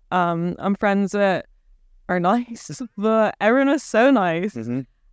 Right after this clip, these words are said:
Speaker 1: And, and also it surprised me too, because I thought, like, "Oh, other people," for the beginning at least.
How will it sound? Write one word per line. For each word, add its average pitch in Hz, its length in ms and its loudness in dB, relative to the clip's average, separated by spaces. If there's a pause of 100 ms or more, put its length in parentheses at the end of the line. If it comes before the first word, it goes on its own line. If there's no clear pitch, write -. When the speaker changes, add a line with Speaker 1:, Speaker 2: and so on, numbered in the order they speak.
(160)
Speaker 1:
And, 190 540 -2
and 247 120 0
also 311 280 2
it 302 100 -2
surprised 254 320 0
me 233 120 0
too, 226 420 0
because 196 460 -4 (360)
I 226 100 0
thought, 220 300 2
like, 185 200 0
"Oh, 190 440 2 (420)
other 226 220 0
people," 185 520 -2
for 214 120 0
the 190 100 -2
beginning 214 460 0
at 147 120 -4
least. - 480 -8